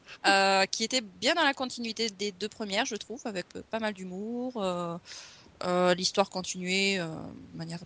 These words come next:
bien, bien sympathique. Ensuite, euh, saison quatre et saison cinq, euh, j'ai eu un petit peu peur. Et puis finalement, bon, bah, ça s'est révélé très,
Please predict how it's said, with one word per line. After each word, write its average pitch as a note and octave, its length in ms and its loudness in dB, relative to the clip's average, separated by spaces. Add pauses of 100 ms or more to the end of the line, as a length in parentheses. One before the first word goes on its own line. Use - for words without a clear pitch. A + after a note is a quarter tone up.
bien, G#3+ 320 8
bien F3+ 280 2
sympathique. - 640 -4 (140)
Ensuite, G3 400 -2 (220)
euh, G3+ 240 8
saison G3 320 2
quatre B3 200 4
et B3 40 6
saison G#3+ 240 2
cinq, B3 260 4 (180)
euh, G3+ 260 8
j'ai F#3 140 6
eu F#3 100 2
un F#3 60 4
petit - 140 -8
peu F#3 100 2
peur. A3 300 4
Et B3+ 40 4
puis - 120 -10
finalement, F3+ 400 4
bon, G3 100 0
bah, F3 120 2
ça - 120 0
s'est E3 280 2
révélé E3 580 6
très, E3+ 600 4